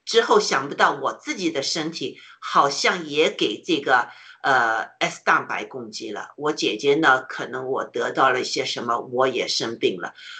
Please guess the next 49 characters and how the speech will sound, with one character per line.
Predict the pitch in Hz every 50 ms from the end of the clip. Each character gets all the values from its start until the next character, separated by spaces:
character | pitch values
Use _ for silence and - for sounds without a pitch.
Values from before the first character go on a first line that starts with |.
| - - -
我 | 165 185 202
也 | 208 190 170
是 | 160 - - 190 165
尽 | - - 285 240 180
可 | 160 - - 196 151 117
能 | 107 117 120 131 156
的， | 185 170 - - - _ _ _
就 | - - 180
是 | 160 160 - 160 139 120 - - _ _ _ _ _ _
不 | - 151 165
是 | 185 - - 233 185
去 | - - 180
看 | - - - 165 151
医 | 156 160
生 | 160 - 180 170
时 | 175 - 147 139
间 | 139 - 156 147 143
呢， | 143 139 - - - - - _
我 | - - 143 143 139
就 | - 175 147
尽 | 139 - 196 160 139
可 | - - 139
能 | 117 123 127 127
还 | - - - - 139 143
是 | - - - 185 151
坚 | - - 208 208 214 240 240
持 | - - - 151 156 165 160 - - _ _ _ -
做 | - 160 127
直 | - - 131 131
播。 | 127 - 131 135 135 127 - - - - _
我 | - 175 175 165
觉 | 165 170 175 185 214
得 | 208 220 196 180
我 | 165 180 170 156
这 | 156 - 262 233
个 | 180 165
坚 | 165 - - 247 262 294 320
持， | - - - 165 160 - -
我 | 170 160 160
这 | 156 - 262
个 | 208 202
选 | - - - - - 180 131 117 127
择， | - - - 156 139 147 180 208 - - - - - - - - - -
我 | - 185 180 175
觉 | 170 190 190 196
得 | 196 185
很 | - - - 220 170 143 139
高 | 143 190 160 170 202
兴， | 185 - - 180 135 -